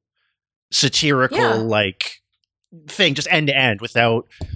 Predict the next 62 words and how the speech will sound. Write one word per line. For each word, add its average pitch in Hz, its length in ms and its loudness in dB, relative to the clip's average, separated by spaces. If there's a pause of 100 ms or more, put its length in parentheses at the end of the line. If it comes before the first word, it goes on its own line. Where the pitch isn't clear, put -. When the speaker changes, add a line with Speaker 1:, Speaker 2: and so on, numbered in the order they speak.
(1080)
Speaker 1:
a 131 60 2
sentimental, 120 840 -2
Speaker 2:
I, 196 120 0
Speaker 1:
the, - 140 0
the, 254 100 0
Speaker 2:
I - 40 2
Speaker 1:
the - 60 -4
Speaker 2:
would 226 120 0
Speaker 1:
kind 131 160 2
of 190 60 2
Speaker 2:
love 196 100 2
to 185 60 0
see 165 60 2
that. - 40 -2
Speaker 1:
sentimentality 147 600 2
that's 117 220 2
forced 120 380 0
into 113 220 0
it 107 100 -4
by 110 120 0
virtue 104 240 -4
of 208 40 4
Speaker 2:
I, 214 240 0
I 220 120 2
Speaker 1:
being 233 100 -2
Speaker 2:
would, 269 100 -2 (200)
Speaker 1:
what 208 80 -2
Speaker 2:
I 220 120 2
Speaker 1:
it 240 80 -2
Speaker 2:
would 247 120 -2
Speaker 1:
is. 214 60 -2
Speaker 2:
love 208 260 2
that 185 240 2 (120)
much 175 260 0
more 160 320 -2
than 131 120 -20
this 127 240 -2
movie, 123 420 -2 (440)
to 175 140 2
all, 170 240 4
if, 202 180 0 (140)
Speaker 1:
Yeah. 156 180 2
Speaker 2:
if 196 120 0
we're 214 80 4
Speaker 1:
But, 185 60 -6
Speaker 2:
being 190 120 0
Speaker 1:
like, - 40 2
like, 233 120 0
we 269 60 -4
Speaker 2:
completely 208 180 0
Speaker 1:
still 202 160 0
have, 185 100 0
like, 156 120 0
Speaker 2:
honest. 123 100 0
Speaker 1:
really 135 320 0
insane 123 560 0
set - 220 0
Speaker 2:
Yeah. 147 140 0
Speaker 1:
and - 80 -6
costume 104 440 -4
design. 98 380 -12 (160)
Not, 110 100 -2